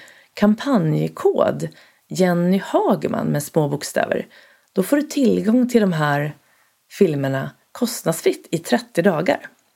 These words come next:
Så det kan jag verkligen varmt rekommendera. Då kommer du få lära dig ännu mer utav det här och också få det här helhetsperspektivet när det gäller grunderna i mental träning. Så nu vill jag önska dig en fortsatt härlig dag eller kväll,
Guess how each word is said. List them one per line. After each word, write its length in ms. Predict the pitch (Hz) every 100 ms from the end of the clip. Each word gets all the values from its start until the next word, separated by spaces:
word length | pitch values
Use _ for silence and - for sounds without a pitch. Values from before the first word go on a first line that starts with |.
| _ _ _ - - - _
Så 160 | -
det 180 | 220 269
kan 180 | 247 180
jag 80 | 151
verkligen 320 | 147 - 156
varmt 360 | 190 180 160
rekommendera. 400 | - - - -
Då 100 | -
kommer 240 | 202 202 170
du 160 | 156
få 380 | 151 - 147 143 -
lära 420 | 165 165 139 135
dig 280 | 143 143 - - - - _
ännu 240 | - 156 156
mer 240 | 156 139
utav 380 | 135 - - 139
det 60 | 135
här 400 | 202 247 233 -
och 140 | -
också 240 | 156 -
få 260 | 160 - 156
det 60 | 147
här 140 | 135
helhetsperspektivet 1300 | 143 190 143 135 - - 151 - 160 - 294 190 151
när 80 | 151
det 60 | 143
gäller 220 | 135 135
grunderna 480 | 139 156 127 127 127
i 40 |
mental 400 | 131 131 135 -
träning. 400 | - - - - - _ _ _ _
Så 500 | - - 240 233 190
nu 280 | 175 185 196
vill 180 | 170 165
jag 180 | 160 156
önska 460 | 185 160 151 - 156
dig 320 | 151 147 147
en 360 | 156 147 143 147
fortsatt 920 | - - 214 165 - - 185 160 _ -
härlig 880 | 165 151 147 143 143 139 147 139 -
dag 500 | 156 220 240 226 180
eller 200 | 151 147
kväll, 640 | - - 139 196 247